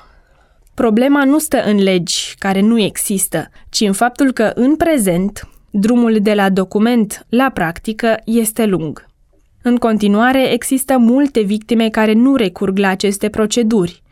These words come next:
Unele nu au încredere în autorități și consideră că singura soluție de supraviețuire este să îndure.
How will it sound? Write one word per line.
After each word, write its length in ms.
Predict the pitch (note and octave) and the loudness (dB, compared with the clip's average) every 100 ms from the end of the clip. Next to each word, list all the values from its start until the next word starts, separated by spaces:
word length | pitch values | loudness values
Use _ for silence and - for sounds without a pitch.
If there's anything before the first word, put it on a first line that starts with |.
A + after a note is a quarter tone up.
| - - - | -20 -20 -10
Unele 420 | A3 A3 G#3 G3+ | -2 2 2 2
nu 260 | G3 G#3 C#4 | 2 2 2
au 200 | D4 A3 | 2 2
încredere 420 | G3 G3+ G3 G3 | 0 0 0 0
în 80 | F#3+ | 2
autorități 760 | F3+ F3 E3 D#3 F#3+ F#3+ - | 0 -2 -2 -2 -2 -2 -4
și 80 | - | -6
consideră 580 | G#3+ G3 F#3 G#3+ G#3+ G3+ | -4 -2 -2 -2 0 -2
că 140 | G3 | -2
singura 500 | F3 - A3 B3 B3+ | -4 -2 -2 0 0
soluție 420 | A#3 G3+ G#3 A3 G#3 | 0 0 0 0 0
de 120 | F#3+ | 0
supraviețuire 800 | F3+ F#3+ F#3 F3 C#3+ A3+ A#3+ B3+ | -4 -6 -4 -4 -4 -2 0 2
este 400 | A#3+ B3 A#3+ A#3+ | 2 0 0 -4
să 240 | A#3 - | -2 -2
îndure. 600 | - A#3 A3+ B3 G#3+ - | 0 2 2 2 0 -2